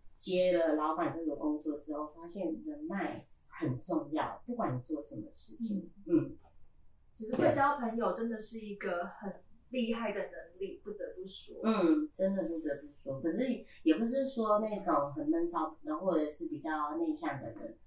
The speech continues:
Speaker 1: 他，他人生就毁了。
Speaker 2: <laughs>
Speaker 1: 没有，
Speaker 2: 这个话题带一个很严重。
Speaker 1: 对，也不是这么说，只是可能他们走的方向会是不一样。可是以我个例来说，我觉得对我的人生很大的帮助就是外向，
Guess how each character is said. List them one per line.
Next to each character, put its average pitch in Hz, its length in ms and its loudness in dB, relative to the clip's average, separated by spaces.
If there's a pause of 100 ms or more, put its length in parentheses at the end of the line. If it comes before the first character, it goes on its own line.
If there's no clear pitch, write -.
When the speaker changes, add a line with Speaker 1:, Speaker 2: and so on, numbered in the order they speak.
(260)
Speaker 1:
他， 330 220 -4 (100)
他 - 200 0
人 - 200 0
生 302 160 -2
就 147 120 0
毁 - 420 -8
了。 - 80 -14 (200)
Speaker 2:
<laughs> - 40 -
Speaker 1:
没 302 1000 12
有， 233 80 8
Speaker 2:
这 226 100 12
个 202 100 12
话 359 200 12
题 339 140 12
带 320 200 12
一 - 40 10
个 269 100 12
很 226 120 8
严 208 180 6
重。 233 240 8 (240)
Speaker 1:
对， 285 320 12
也 247 80 10
不 240 140 2
是 330 200 6
这 311 100 12
么 220 180 10
说， 151 500 2
只 190 100 -2
是 240 220 6
可 214 160 2
能 - 280 4
他 202 160 -8
们 190 160 0
走 - 180 0
的 - 80 -4
方 320 220 0
向 311 220 -2
会 311 120 0
是 330 200 -8
不 - 160 2
一 - 100 -6
样。 - 280 -2
可 175 100 2
是 220 140 -4
以 320 280 6
我 - 160 2
个 180 200 4
例 165 180 4
来 - 220 -4
说， - 240 -6
我 311 180 0
觉 156 220 -2
得 160 200 -2
对 208 200 -2
我 143 180 -2
的 139 120 -2
人 - 400 -4
生 175 260 -4 (300)
很 294 140 2
大 330 200 6
的 - 80 -4
帮 302 200 -4
助 320 120 0
就 302 140 -2
是 - 260 -6 (400)
外 - 160 6
向， - 240 -4